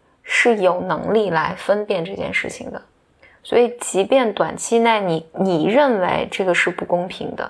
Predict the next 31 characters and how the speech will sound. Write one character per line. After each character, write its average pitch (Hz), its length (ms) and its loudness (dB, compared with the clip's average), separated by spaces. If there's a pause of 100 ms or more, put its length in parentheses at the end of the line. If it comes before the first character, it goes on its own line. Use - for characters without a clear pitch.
(440)
他 262 160 4
的， 254 220 8 (120)
就， - 120 2
就 285 180 4
哪 214 160 6
怕 254 180 2
是 220 480 6
你 185 200 4
认 254 160 6
为 214 100 6
很 202 160 2
公 196 180 2
平 180 160 -4
的， 175 140 2
其 170 160 -2
他 208 220 2
人 185 100 0
可 - 140 -4
能 170 100 -2
对 190 100 2
你 175 140 0
也 180 140 2
有 196 80 2
误 - 240 0
解， - 200 -12 (140)
就 - 140 -10
是 - 180 -4
这 233 140 0
个 208 60 -2
是 208 140 -2
你， 180 160 -4